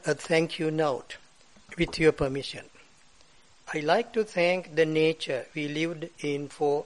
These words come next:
the past twelve days, with its serene surroundings,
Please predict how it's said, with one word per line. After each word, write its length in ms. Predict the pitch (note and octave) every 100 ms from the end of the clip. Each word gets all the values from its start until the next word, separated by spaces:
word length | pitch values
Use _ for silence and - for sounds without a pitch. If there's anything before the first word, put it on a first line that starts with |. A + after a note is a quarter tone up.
| -
the 100 | C#3
past 480 | D3+ C#3+ C#3 - -
twelve 280 | D3 C#3
days, 460 | B2+ A#2 - - - - - - - - - - -
with 240 | E3 E3+ F3+
its 200 | D#3+ -
serene 760 | - D3+ C#3 D3+ D#3+ D#3 E3 -
surroundings, 880 | - C#3+ C#3 C#3 B2 G#2+ - -